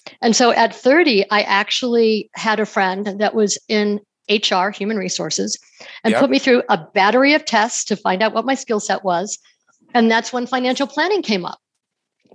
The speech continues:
Speaker 1: And I thought, "This is gonna be a piece of cake. I'm gonna transition, move back to Denver. And within three to five years, I am gonna hit the holy grail financially, and I'm gonna knock it out of the park."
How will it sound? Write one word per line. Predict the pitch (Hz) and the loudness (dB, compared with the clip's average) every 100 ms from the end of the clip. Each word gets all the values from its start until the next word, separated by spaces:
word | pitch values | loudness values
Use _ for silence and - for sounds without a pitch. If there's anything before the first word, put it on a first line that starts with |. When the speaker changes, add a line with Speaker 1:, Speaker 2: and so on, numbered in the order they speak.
| - - _ | -20 -20 _
Speaker 1:
And | 254 247 | 0 0
I | 254 269 | 0 0
thought, | - 208 190 - - _ _ _ _ - | 2 2 2 -6 -20 _ _ _ _ -4
"This | 269 240 | 0 0
is | 233 | 0
gonna | 214 196 | 0 2
be | 180 | 2
a | 175 | 0
piece | - - 214 - | -4 -6 -4 -2
of | 190 | -2
cake. | - 196 214 | -2 -4 -4
I'm | 220 | 0
gonna | 208 233 240 | 2 2 2
transition, | 240 220 214 208 202 | -2 0 -2 -2 -2
move | 185 | -2
back | - 220 - | -2 -2 -2
to | |
Denver. | 196 190 185 180 175 - - - - - | -4 -4 -2 -4 -6 -10 -20 -20 -14 -2
And | 214 202 190 185 170 - _ - | 0 2 2 2 -2 -8 _ -2
within | 214 220 | 2 2
three | 185 294 | 2 0
to | 285 | 2
five | 277 233 214 | 2 2 2
years, | 208 214 208 - - - | 0 0 0 -4 -8 -2
I | 214 226 233 - | 0 2 -2 -4
am | 190 | -6
gonna | 190 185 | -4 -2
hit | 190 - | -4 -4
the | 185 | -6
holy | - 269 269 | -2 2 4
grail | 214 220 214 208 | 4 2 2 2
financially, | 202 202 202 202 208 202 202 | 0 0 -2 -2 0 0 -2
and | 196 | -4
I'm | 185 | -4
gonna | 190 175 185 | -2 -4 -2
knock | 196 208 | 0 0
it | 208 | 2
out | 190 185 | 2 0
of | |
the | 175 - | -6 -8
park." | - - | -8 -10